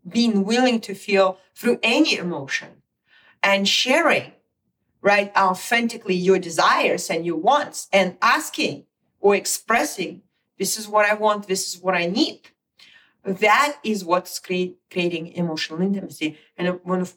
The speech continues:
of course, when it comes to a first date, uh, if I,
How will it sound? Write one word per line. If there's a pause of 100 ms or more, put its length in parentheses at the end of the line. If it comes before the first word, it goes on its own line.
of
course,
when
it
comes
to
a
first
date, (960)
uh, (680)
if
I,